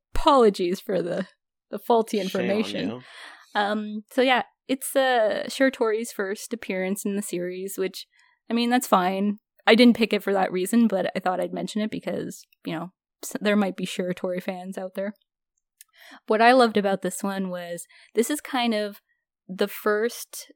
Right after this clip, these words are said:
Speaker 1: time that Takagi really, um, shone for me. Like,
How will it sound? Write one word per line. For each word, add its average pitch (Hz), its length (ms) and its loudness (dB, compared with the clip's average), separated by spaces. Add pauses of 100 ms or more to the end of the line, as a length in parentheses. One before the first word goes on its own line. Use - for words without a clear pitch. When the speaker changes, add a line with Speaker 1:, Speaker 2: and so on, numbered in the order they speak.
Speaker 1:
time 190 520 -6
that 185 280 -6
Takagi 190 640 -4
really, 185 640 -6
um, 170 640 -10 (100)
shone 190 360 -4 (160)
for 240 140 -2
me. 269 240 0 (300)
Like, 214 380 -2